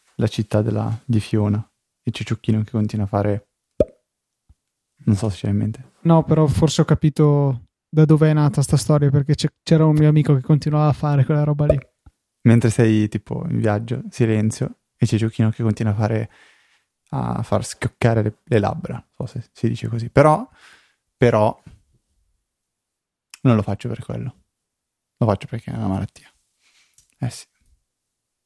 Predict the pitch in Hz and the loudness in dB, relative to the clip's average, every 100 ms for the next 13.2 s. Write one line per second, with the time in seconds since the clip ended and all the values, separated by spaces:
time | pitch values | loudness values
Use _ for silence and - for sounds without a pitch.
0 | _ _ _ _ _ _ _ _ _ _ | _ _ _ _ _ _ _ _ _ _
1 | _ _ _ - 156 143 143 139 139 - | _ _ _ 0 2 4 2 0 -2 -4
2 | - - _ 185 - 147 - - _ - | -16 -20 _ 0 2 0 -2 -12 _ 2
3 | 156 156 151 147 147 143 135 131 _ _ | 4 6 6 4 2 2 0 -4 _ _
4 | _ _ _ _ _ _ _ - 160 151 | _ _ _ _ _ _ _ 0 0 2
5 | 175 214 247 170 233 196 156 - 156 - | 0 0 0 0 -2 -2 -4 -4 -6 -4
6 | 175 170 - 190 - 202 190 160 165 156 | -2 0 0 0 2 2 4 2 2 0
7 | - 160 - 156 151 - 160 214 214 175 | 0 -2 0 -4 -4 -4 -6 -4 2 2
8 | 123 - 160 151 147 143 135 143 - 151 | 2 2 2 4 2 2 0 -2 -4 -6
9 | 147 - _ _ - - - - - _ | -8 -10 _ _ -20 -20 -20 -20 -20 _
10 | _ 160 147 143 147 - 214 254 254 233 | _ -6 -2 -2 -4 -4 -4 0 -2 -2
11 | - - - _ _ _ _ _ _ - | -4 -4 -6 _ _ _ _ _ _ -2
12 | 156 151 139 147 151 - - 160 165 _ | 2 2 0 -4 -6 -6 -6 -6 -6 _
13 | - | -16